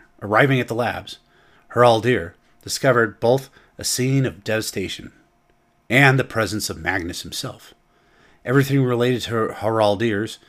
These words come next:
project of creating viable Space Marine successor gene seeds was completely destroyed. Haraldir threw himself at the Demon Primarch in a doomed close combat, and with his death, the knowledge of how to reproduce the Space Wolves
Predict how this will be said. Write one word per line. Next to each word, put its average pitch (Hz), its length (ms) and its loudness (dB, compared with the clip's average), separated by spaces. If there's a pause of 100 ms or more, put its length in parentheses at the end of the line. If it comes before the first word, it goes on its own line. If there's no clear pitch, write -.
(340)
project 113 360 -2
of 98 120 -12
creating 113 360 -4
viable 117 440 -2
Space - 420 -6
Marine 101 220 -4
successor 101 580 -6
gene 139 360 -4
seeds - 420 -10 (480)
was 110 160 -4
completely 123 580 -2
destroyed. 101 640 -8 (1300)
Haraldir 117 720 0
threw 135 300 2
himself 123 480 0
at 107 60 -12
the 101 80 -10
Demon 110 300 -4
Primarch 87 600 -6
in 87 80 -12
a 92 60 -10
doomed 104 400 -4
close 104 260 -4
combat, 92 480 -8 (540)
and 107 100 -6
with 113 140 -4
his 120 180 -2
death, 123 360 2
the 104 80 -6
knowledge 117 440 4
of 92 100 -8
how 117 200 2
to 110 80 0
reproduce 101 580 -4
the 95 120 -12
Space - 360 -6
Wolves 78 280 -14